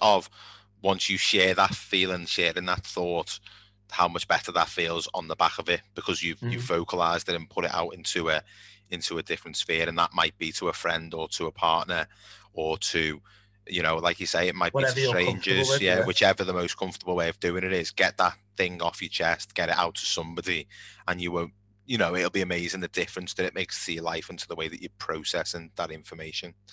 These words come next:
Speaker 2: Yeah, and sorry, Dan, just very quickly, sometimes the person you're sharing with won't understand the problem. It might be something to do with the job or some, something else that's gone on that you have no understanding of. But it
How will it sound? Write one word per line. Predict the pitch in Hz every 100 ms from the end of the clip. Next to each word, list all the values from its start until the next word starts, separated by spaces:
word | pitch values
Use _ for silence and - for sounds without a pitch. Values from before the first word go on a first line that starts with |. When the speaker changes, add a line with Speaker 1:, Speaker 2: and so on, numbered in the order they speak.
| -
Speaker 2:
Yeah, | 156 156 156 160
and | 151 143 - _ _ -
sorry, | - 170 135
Dan, | 131 123
just | 131
very | 147 139
quickly, | - 120 151
sometimes | - 143 - 156 143 120 -
the | 117
person | 120 110 -
you're | 104
sharing | 104 104
with | 123 110
won't | 107 107
understand | 101 90 - 95 101
the |
problem. | 113 127 120 104
It | 107
might | 107 104
be | 104 95 - -
something | - 104 92 98
to | -
do | 208
with | 196
the | - 87
job | - 98 98
or | 98 90
some, | - 98 - -
something | - 107 -
else | 185 101 -
that's | 120
gone | - 110
on | 110 104
that | 95
you | 98 98
have | 92
no | 101 101
understanding | 95 92 - 90 92 120
of. | 127 - _ _ - _ _ -
But |
it | 117